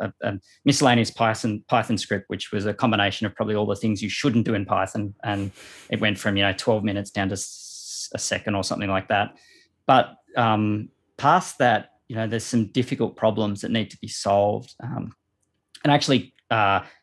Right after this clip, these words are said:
well, quickly talked to Tim about it and he had a bunch of good suggestions, but say magic. So at some point,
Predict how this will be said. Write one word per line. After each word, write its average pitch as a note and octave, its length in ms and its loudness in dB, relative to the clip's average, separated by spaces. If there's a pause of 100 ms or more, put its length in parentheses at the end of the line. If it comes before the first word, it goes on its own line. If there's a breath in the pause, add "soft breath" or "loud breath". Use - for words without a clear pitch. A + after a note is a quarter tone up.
well, A#2+ 300 2
quickly G3 280 2
talked A#2+ 260 0
to A#2 80 -6
Tim C3 180 4
about G#2 240 2
it G2+ 40 -2
and G2+ 100 -6
he A#2+ 80 0
had G2+ 80 2
a F#2+ 40 -4
bunch F#2+ 200 -4
of - 80 -16
good G2+ 100 -8
suggestions, G2+ 500 -4
but A#2 140 -6
say A#2 140 0
magic. G2 480 -2
So G2+ 180 2
at - 140 -2
some D3 200 4
point, A2+ 300 0